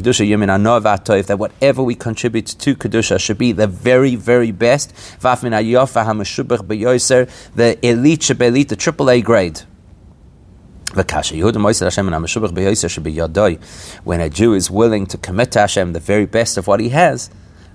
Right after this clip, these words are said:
the Eibishter repays him with all the very best brachas, not only spiritually but materially as well. From the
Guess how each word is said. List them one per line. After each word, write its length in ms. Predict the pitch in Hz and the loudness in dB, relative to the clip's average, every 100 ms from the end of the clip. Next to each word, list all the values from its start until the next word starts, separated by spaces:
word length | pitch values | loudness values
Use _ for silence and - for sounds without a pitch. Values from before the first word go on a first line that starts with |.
| - | -10
the 60 | |
Eibishter 2500 | - 117 117 104 101 90 95 104 92 110 107 90 95 107 104 101 - 85 95 - 98 95 101 101 - | -2 0 2 2 0 -2 -2 -2 -2 -2 -2 -4 -6 -4 0 0 0 -6 -4 -4 -4 -4 -4 -4 -4
repays 460 | 87 82 113 107 98 | -4 0 0 0 0
him 200 | 95 90 - - - | -4 -6 -12 -20 -6
with 80 | 104 | 0
all 100 | 104 | 0
the 100 | 98 | 2
very 260 | 104 101 | 2 2
best 340 | - 107 95 - | 2 0 -2 0
brachas, 460 | 107 - 87 - - - - - - | 0 0 -4 -8 -10 -20 -20 -20 -10
not 280 | 92 120 131 | -2 0 2
only 400 | 110 104 95 87 | 2 2 0 -6
spiritually 520 | 92 - 98 87 - | -8 -4 -4 -4 -6
but 140 | 82 82 | -8 -10
materially 400 | 76 - 117 90 | -6 -2 -2 -2
as 200 | 82 85 | -2 0
well. 240 | 87 82 - - - | 0 0 -6 -18 -18
From 120 | - | -12
the 80 | 80 | -2